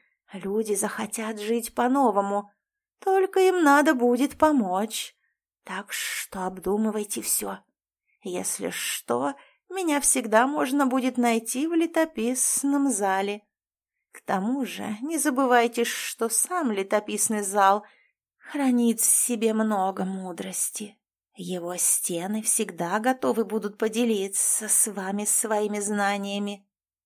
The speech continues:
Все внимательно слушали кобру. Слишком многое произошло, но ещё больше произойдёт. Магистры ещё не раз попробуют остановить хранителей душ Чёрного и Белого принцев,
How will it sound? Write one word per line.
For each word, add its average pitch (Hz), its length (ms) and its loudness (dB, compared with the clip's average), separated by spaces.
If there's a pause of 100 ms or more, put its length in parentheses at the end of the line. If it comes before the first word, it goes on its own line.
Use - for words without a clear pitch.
(220)
Все - 220 2
внимательно 233 540 4
слушали 196 440 -4
кобру. 185 420 -6 (680)
Слишком 311 680 2
многое 214 500 6
произошло, 190 720 -2 (280)
но 214 140 0
ещё 214 480 0
больше 247 440 -2
произойдёт. 175 800 -6 (640)
Магистры 202 720 0
ещё 226 300 0
не 285 140 6
раз 262 300 4
попробуют 202 600 0
остановить 226 600 0
хранителей 202 580 -4
душ 196 280 -4
Чёрного 196 460 -2
и 190 100 -4
Белого 185 320 0
принцев, 190 520 -4